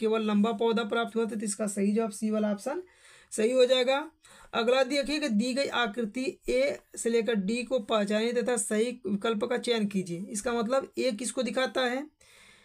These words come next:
बी किसको दिखाएगा, सी किसको दिखाएगा और डी किसको दिखाएगा, यही बताना है आपको,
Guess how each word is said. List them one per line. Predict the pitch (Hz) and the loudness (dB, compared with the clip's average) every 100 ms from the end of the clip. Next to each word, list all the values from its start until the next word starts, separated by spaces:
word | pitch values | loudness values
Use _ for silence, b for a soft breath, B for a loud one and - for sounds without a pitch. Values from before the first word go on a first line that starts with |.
| b b | b b
बी | 170 233 214 | -2 0 0
किसको | 269 - | -2 -2
दिखाएगा, | 262 247 254 254 | -2 0 2 2
सी | 233 254 247 | 0 -2 -2
किसको | 247 - 262 | -4 -2 -2
दिखाएगा | 233 254 254 | 0 0 2
और | 240 | 2
डी | 196 233 | 0 -2
किसको | 240 208 233 | -4 -4 -2
दिखाएगा, | 214 226 240 | -2 -2 -2
यही | 262 214 233 | 0 2 2
बताना | 220 214 208 214 | 0 0 2 2
है | 208 196 | 4 2
आपको, | 185 - 185 | 0 -6 -14